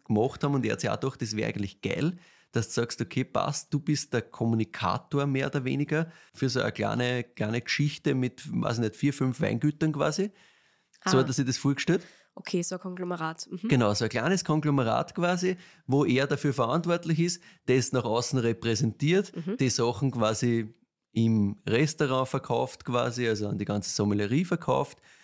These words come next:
Speaker 1: gleichzeitig natürlich auch für die halt die ganze Außenwahrnehmung checkt und so, also so in die Richtung hätte es ihm taugt und ein bisschen in die Betriebe mitarbeiten. So, das war so
Speaker 2: Ah,
Speaker 1: diese
Speaker 2: also schon so ein bisschen drinnen sein,
Speaker 1: Ja, ja, genau.
Speaker 2: offensichtlich.
Speaker 1: Also das
Speaker 2: Mhm.
Speaker 1: war so seine, seine Idee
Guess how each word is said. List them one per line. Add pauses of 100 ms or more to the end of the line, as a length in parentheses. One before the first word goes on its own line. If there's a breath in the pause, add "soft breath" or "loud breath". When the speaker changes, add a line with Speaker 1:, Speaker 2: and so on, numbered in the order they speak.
(140)
Speaker 1:
gleichzeitig
natürlich
auch
für
die
halt
die
ganze
Außenwahrnehmung
checkt
und
so,
also
so
in
die
Richtung
hätte
es
ihm
taugt (280 loud breath)
und
ein
bisschen
in
die
Betriebe
mitarbeiten.
So,
das
war
so
Speaker 2:
Ah,
Speaker 1:
diese
Speaker 2:
also
schon
so
ein
bisschen
drinnen
sein,
Speaker 1:
Ja,
ja,
genau.
Speaker 2:
offensichtlich.
Speaker 1:
Also
das
Speaker 2:
Mhm.
Speaker 1:
war
so
seine,
seine
Idee